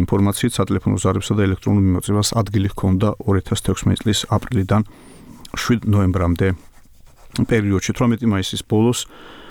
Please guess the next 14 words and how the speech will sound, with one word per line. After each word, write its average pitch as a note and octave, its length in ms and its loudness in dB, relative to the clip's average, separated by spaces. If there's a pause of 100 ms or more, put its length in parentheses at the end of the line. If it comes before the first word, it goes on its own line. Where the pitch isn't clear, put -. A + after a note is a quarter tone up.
(140)
დღის G#2 320 0
ბოლოს A2 320 0
შეერთებული G#2 320 -2
შტატების G2 400 -2
პრეზიდენტი G#2+ 400 0
დონალდ G2 320 2
ტრამპი G2+ 240 2
ტვიტერის A#2 480 0
საშუალებით G2 560 0
გამოეხმაურა F#2+ 640 2
მის G#2+ 160 4
მიმართ F#2+ 320 2
გამოთქმულ F#2+ 480 0
ბრალდებებს, G#2 560 0